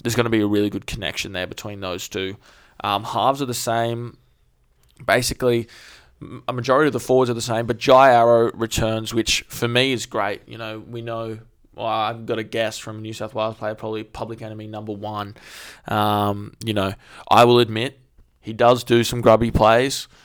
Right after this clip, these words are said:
um, but it, you know, he's not the first to ever do it. But, you know, you would like to see some things. I'll always stand by him for that thing with James Tedesco. Um, he did not know he was knocked out. Um, I think that's very clear for everyone to see. Um, if he did,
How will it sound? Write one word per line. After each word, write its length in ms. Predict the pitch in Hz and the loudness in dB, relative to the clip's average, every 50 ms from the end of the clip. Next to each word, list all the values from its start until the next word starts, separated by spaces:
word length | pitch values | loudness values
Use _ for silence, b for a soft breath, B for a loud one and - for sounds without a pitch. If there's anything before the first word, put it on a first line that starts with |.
| b b b b b - | b b b b b -8
um, 580 | 110 110 110 110 110 104 104 104 101 98 - _ _ _ _ _ | -4 -2 -2 0 0 -2 -2 -4 -4 -6 -10 _ _ _ _ _
but 140 | - 113 113 | 0 0 0
it, 120 | 113 107 - | 0 -2 -4
you 100 | 113 110 | -4 -2
know, 80 | 104 | -2
he's 180 | 107 120 123 117 | -2 -2 0 2
not 140 | 135 127 - | 2 2 2
the 80 | 113 | -2
first 760 | - - 101 101 104 120 143 151 - - - - - - _ - | -6 -2 0 2 2 2 2 0 -4 -8 -12 -14 -18 -20 _ -2
to 160 | - 117 110 | 2 4 4
ever 160 | 110 110 113 | 4 4 2
do 240 | 104 110 117 139 160 | 2 2 2 4 4
it. 160 | 147 107 - | 2 2 4
But, 220 | - 127 110 - - | 4 4 4 2 -2
you 100 | 120 113 | -2 2
know, 220 | 113 107 110 110 - B B B B B | 2 2 2 2 -2 B B B B B
you 120 | B 135 | B 4
would 100 | 143 147 | 4 6
like 160 | - 127 127 | 6 4 2
to 60 | - 117 | 2 -2
see 160 | - 127 120 | -2 -2 -2
some 260 | - - 117 110 117 | -2 -2 -4 -4 -4
things. 240 | 113 - 110 113 110 | -4 -6 -6 -4 0
I'll 220 | - - 123 151 170 | 4 6 6 8 6
always 180 | 156 143 127 | 6 4 2
stand 300 | - - 117 117 120 120 | -4 -6 -6 -6 -6 -4
by 240 | 117 113 113 113 117 | -4 -4 -2 -2 -4
him 80 | 117 117 | -6 -8
for 160 | - 120 117 | -8 -8 -6
that 280 | 117 113 110 - _ | -4 -6 -6 -8 _
thing 140 | - 110 110 | -14 -14 -12
with 140 | 113 113 107 | -12 -12 -8
James 300 | - 107 110 110 110 - | -6 -6 -6 -6 -8 -12
Tedesco. 640 | - - - - 120 - - - 127 127 135 135 139 B B B B B B B | -10 -6 -6 -6 -6 -6 -4 -2 0 0 0 -2 -4 B B B B B B B
Um, 240 | - 107 107 104 110 | -2 -2 -2 0 0
he 140 | 120 120 117 | 0 -2 -2
did 180 | - - - | -2 -2 2
not 200 | 120 120 113 73 | 4 6 6 6
know 100 | 110 113 | 6 6
he 140 | 110 113 110 | 6 6 6
was 160 | 110 110 104 | 4 2 2
knocked 280 | 110 107 110 - - - | 2 0 0 0 0 0
out. 300 | 113 110 117 - - - _ _ _ _ _ _ - | 2 2 2 0 -2 -6 _ _ _ _ _ _ -14
Um, 240 | 107 104 104 104 | -12 -10 -8 -8
I 60 | 107 110 | -10 -10
think 180 | - 113 113 | -10 -10 -8
that's 200 | - 110 110 - - | -6 -6 -6 -2 0
very 220 | 113 110 110 110 | 2 2 2 0
clear 240 | - - 113 113 110 | -2 -4 -4 -4 -4
for 120 | - - | -2 -2
everyone 340 | 107 107 107 110 107 107 104 | -4 -4 -4 -6 -12 -14 -14
to 60 | 104 | -14
see. 380 | - - - 104 104 113 127 - B B B B B B B B B B | -10 -8 -6 -6 -6 -8 -10 -12 B B B B B B B B B B
Um, 520 | - 104 107 104 104 104 101 104 107 - _ _ _ | -8 -6 -4 -4 -4 -6 -8 -8 -12 -16 _ _ _
if 160 | - 110 - 117 | -18 -14 -12 -10
he 100 | 110 104 | -10 -8
did, 480 | 107 - 113 113 110 110 117 - - | -4 -2 0 0 0 0 -2 -6 -14